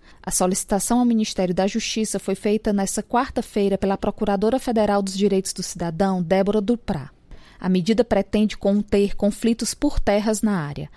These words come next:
Denúncias enviadas à Ouvidoria Agrária relatam que homens armados estão expulsando famílias que ocupam terras na gleba pública federal Bacajá.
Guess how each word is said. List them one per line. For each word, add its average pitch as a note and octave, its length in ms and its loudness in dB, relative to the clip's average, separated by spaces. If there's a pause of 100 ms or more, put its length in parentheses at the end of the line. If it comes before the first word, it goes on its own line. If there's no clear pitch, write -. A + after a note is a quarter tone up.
(160)
Denúncias G#3+ 480 2
enviadas G#3+ 540 2
à G3 60 4
Ouvidoria F#3+ 560 2
Agrária F3+ 440 0
relatam F#3+ 480 0
que A3+ 220 0
homens A3 380 2
armados F3+ 500 -2
estão G3+ 260 0
expulsando A3+ 640 0
famílias F#3+ 540 0
que - 80 -2
ocupam G3+ 380 0
terras G3+ 480 0
na G3 160 0
gleba G#3+ 480 2
pública A3 480 -2
federal F#3 480 0
Bacajá. F#3+ 680 -2